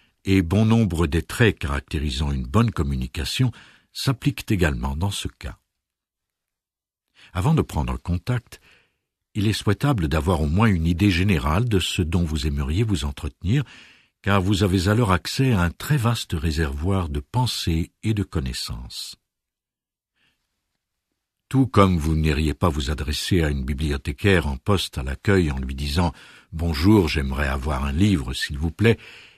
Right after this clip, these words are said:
il est préférable de vous borner à quelques sujets précis dans chacun de vos contacts avec le monde non physique. Alors qu'Esther en était à ses premières communications spirituelles,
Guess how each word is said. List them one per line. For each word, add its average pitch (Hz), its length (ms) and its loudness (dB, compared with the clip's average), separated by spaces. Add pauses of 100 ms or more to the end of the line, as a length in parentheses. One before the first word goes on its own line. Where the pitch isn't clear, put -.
(100)
il 110 140 4
est 98 80 4
préférable 82 640 0
de 71 100 -4
vous 69 140 -4
borner 78 400 0
à 76 100 -2
quelques - 340 -6
sujets 78 380 -4
précis 110 640 -2 (380)
dans 65 160 -10
chacun 123 480 0
de 123 80 0
vos 104 120 -4
contacts - 560 -6
avec 87 280 -6
le 78 80 -2
monde 76 280 -2
non 87 220 0
physique. - 680 -10 (2250)
Alors 98 300 2
qu'Esther 101 500 2
en 80 120 2
était 78 400 -2
à 69 60 -4
ses - 200 -6
premières 80 480 -2
communications 67 720 -4
spirituelles, 113 720 0